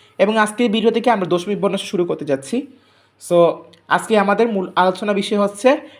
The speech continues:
এক দশমিক দুই শূন্য যে পাঠটা রয়েছে সেই পাঠটা, এবং সেটা হচ্ছে দশমিক ভগ্নাংশের যুগ নিয়ে।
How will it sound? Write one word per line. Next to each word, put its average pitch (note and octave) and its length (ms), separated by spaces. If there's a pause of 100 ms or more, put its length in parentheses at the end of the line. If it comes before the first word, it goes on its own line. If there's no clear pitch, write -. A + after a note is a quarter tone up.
(140)
এক F3 180
দশমিক F3 300
দুই F3+ 120
শূন্য G#3+ 240
যে G#3+ 80
পাঠটা F#3+ 280
রয়েছে F3+ 180
সেই F3 140
পাঠটা, E3+ 340
এবং E3+ 220
সেটা E3+ 300
হচ্ছে E3 200
দশমিক E3 420
ভগ্নাংশের D#3 420
যুগ E3 220
নিয়ে। C3 200